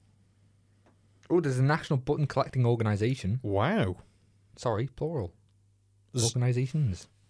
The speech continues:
Speaker 1: That's crazy. Why do people collect buttons? People collect buttons for a variety of reasons. What would be your reason? Why do you wanna collect buttons?
Speaker 2: I don't want to.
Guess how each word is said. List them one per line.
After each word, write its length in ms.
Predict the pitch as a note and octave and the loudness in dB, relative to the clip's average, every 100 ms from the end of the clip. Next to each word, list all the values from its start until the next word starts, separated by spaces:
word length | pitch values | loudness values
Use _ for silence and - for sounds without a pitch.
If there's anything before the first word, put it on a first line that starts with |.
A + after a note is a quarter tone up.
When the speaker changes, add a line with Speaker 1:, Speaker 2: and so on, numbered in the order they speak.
| _ _ _ _ - | _ _ _ _ -10
Speaker 1:
That's 180 | B2+ B2+ | -8 -8
crazy. 500 | - A2+ C#3 A#2 G2+ | -8 -4 -2 -4 -6
Why 320 | G#2 F3+ G3+ | 0 2 4
do 140 | F#3+ F#3 | 2 -2
people 220 | F3+ D3+ | -2 0
collect 280 | C#3 C3 - | 0 0 2
buttons? 420 | A#2 G2 F#2+ - - - - - - - - - - | 0 0 -6 -8 -16 -18 -16 -16 -16 -20 -20 -6 4
People 320 | B3+ B3+ G#3 | 4 6 4
collect 320 | - F#3 - | 6 4 4
buttons 380 | B2+ B2 B2+ B2+ | 4 4 4 0
for 140 | - G#2 | 0 -2
a 60 | |
variety 560 | G2 G2+ A2 B2+ A#2 F#2 | 0 0 4 4 2 -2
of 100 | F#2 | -2
reasons. 560 | G2 G#2 F#2 G#2+ - - - | -2 -2 -2 -4 -6 -12 0
What 120 | C#3 C3+ | 2 2
would 80 | |
be 80 | D3 | 2
your 220 | C#3 C#3 | 4 4
reason? 280 | B2 G2 F2 F#2 | 4 2 0 0
Why 120 | A#2 | 0
do 100 | A#2+ | 2
you 40 | |
wanna 100 | B2 | 0
collect 220 | - F2+ F2 | -2 -4 -6
buttons? 380 | E2 D#2+ - - _ _ _ _ | -10 -10 -14 -20 _ _ _ _
Speaker 2:
I 60 | C3+ | 4
don't 160 | F#3 B2+ | 6 6
want 240 | D3+ F3 | 2 2
to. 340 | - F#2+ C3+ | 0 2 0